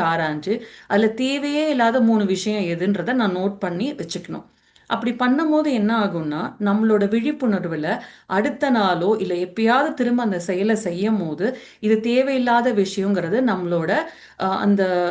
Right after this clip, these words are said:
புலன் உணர்வுல, நம்மளோட உணர்வு நிலைக்கு அது வந்து எப்பவுமே வந்துரும். அப்ப நம்ம அதை வந்து பண்ண மாட்டோம். இப்படி பண்ணும் போது நம்ம வந்து கூடிய சீக்கிரம் பார்த்தீங்கன்னா, எது நம்ம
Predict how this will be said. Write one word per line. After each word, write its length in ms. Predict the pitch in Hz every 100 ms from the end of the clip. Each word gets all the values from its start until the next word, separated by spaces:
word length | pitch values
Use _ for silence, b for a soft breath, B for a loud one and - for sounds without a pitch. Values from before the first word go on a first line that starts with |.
| 180
புலன் 300 | - 247 262
உணர்வுல, 440 | 240 202 196 185 175
நம்மளோட 300 | 180 180 180
உணர்வு 340 | 196 247 262 262
நிலைக்கு 360 | 208 180 175
அது 140 | 254 196
வந்து 200 | 180 233
எப்பவுமே 320 | 220 190 196
வந்துரும். 400 | 190 170 180 156 b b b b
அப்ப 200 | 233 302
நம்ம 200 | 294 220
அதை 140 | 196
வந்து 180 | 185 202
பண்ண 300 | 185 175 185
மாட்டோம். 400 | 170 165 - - B B B
இப்படி 280 | 247 - 349 349
பண்ணும் 400 | 220 202 240 226
போது 280 | 175 165 269 -
நம்ம 240 | 202 202
வந்து 240 | 190 202 254 - _
கூடிய 340 | 262 269 262 254
சீக்கிரம் 420 | 254 247 240 220
பார்த்தீங்கன்னா, 500 | 185 180 170 165 247 B B B
எது 260 | 208 220 302
நம்ம 220 | 302 226